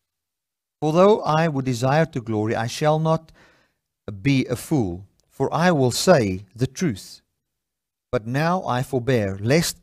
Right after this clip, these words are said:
any man should think of me above that which he sees of me or have heard of me."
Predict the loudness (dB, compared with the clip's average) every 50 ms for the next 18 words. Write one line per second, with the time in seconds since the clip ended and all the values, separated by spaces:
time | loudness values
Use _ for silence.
0 | -4 -2 0 2 2 2 2 2 0 0 0 -2 -4 -6 -6 -4 -2 0 0 0
1 | 0 -2 -2 -2 -2 -4 -4 -4 -2 -4 -4 0 2 4 4 4 4 2 -2 -6
2 | -10 -4 -2 -2 -2 -2 -4 -4 -4 -4 -4 -6 -16 -18 -20 _ _ _ _ _
3 | -2 -2 -2 -2 -2 -4 -2 0 0 0 0 0 -2 -2 -2 -2 0 0 0 0
4 | -2 -2 -2 -2 -2 -2 -4 -6 -8 -10 -14 -16 -16 -18 -20